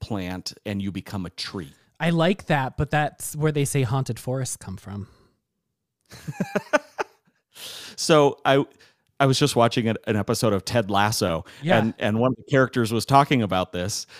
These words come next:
Speaker 1: and, uh, "I wanna come back as a tree, and, and people can eat the fruit from my tree."
Speaker 2: <gasps>
Speaker 1: And the guy's like, "That your dead body fertilized?"
Speaker 2: Yeah.
Speaker 1: Gross.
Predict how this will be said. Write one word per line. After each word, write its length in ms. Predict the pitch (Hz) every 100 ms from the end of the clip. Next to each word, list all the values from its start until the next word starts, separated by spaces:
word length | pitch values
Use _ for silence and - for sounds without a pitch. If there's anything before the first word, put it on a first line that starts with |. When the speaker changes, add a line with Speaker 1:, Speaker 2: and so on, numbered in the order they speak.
| - - -
Speaker 1:
and, 360 | 113 107 104
uh, 240 | 101 101 101
"I 120 | - 123
wanna 200 | 123 117
come 160 | 117
back 160 | 110 107
as 140 | 104
a 20 |
tree, 340 | - - 165 131
and, 240 | 123 117 113
and 380 | 117 113 113 107 -
people 300 | 117 131 117
can 420 | 131 127 120 - _
eat 200 | 139 -
the 60 | 147
fruit 260 | - 156
from 160 | - 160
my 120 | 165
tree." 400 | 160 220 175 98
Speaker 2:
<gasps> 60 | 254 277 233 190 _ _ _ _
Speaker 1:
And 100 | 135
the 60 | 135
guy's 280 | 135 131
like, 320 | 135 117 110 - _ _ _ _ _
"That 180 | 117 110
your 140 | 117 101
dead 460 | - 120 117 117
body 300 | 110 104 117
fertilized?" 800 | - 107 107 120 143 170 175 - _ _
Speaker 2:
Yeah. 300 | 123 113 117 - _ _ _ _ _ _
Speaker 1:
Gross. 460 | 143 156 95 -